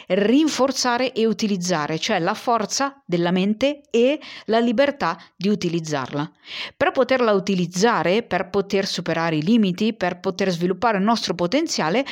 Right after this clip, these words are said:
abbiamo bisogno però di andare a trovare quelle che sono le nostre convinzioni limitanti. Ehm,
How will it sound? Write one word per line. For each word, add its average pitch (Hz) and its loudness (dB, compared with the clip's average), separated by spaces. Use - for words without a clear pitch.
abbiamo 233 2
bisogno 208 2
però 220 2
di 220 0
andare 220 2
a 208 -2
trovare 180 0
quelle 220 4
che 349 0
sono 190 0
le 269 4
nostre 208 0
convinzioni 180 2
limitanti. 165 -2
Ehm, 180 2